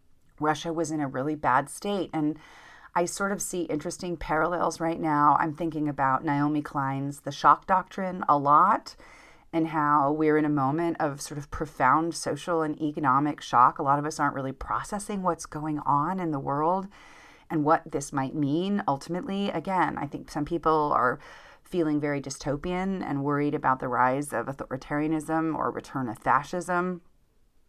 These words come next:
And other people are also taking this moment to think about utopian alternatives, different possibilities. Suddenly, we understand that things like coronavirus or climate change impact us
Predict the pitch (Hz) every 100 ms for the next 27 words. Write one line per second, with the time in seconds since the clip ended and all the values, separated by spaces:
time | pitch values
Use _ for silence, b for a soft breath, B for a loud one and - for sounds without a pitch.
0 | _ - 180 165 165 - 202 202 202 190
1 | 180 - 165 170 165 170 165 151 156 143
2 | 147 147 147 143 - 156 147 139 170 160
3 | 147 147 143 165 151 156 147 151 143 147
4 | 131 143 185 226 180 - 131 156 151 147
5 | 147 147 - 143 135 139 - 117 - 170
6 | 160 156 156 151 B B B B B B
7 | 170 156 151 151 180 175 160 160 135 -
8 | 151 139 139 113 - - 147 139 135 131
9 | 131 143 143 135 - - 123 139 143 143
10 | 139 143 143 143 - 156 147 143 147 -
11 | 151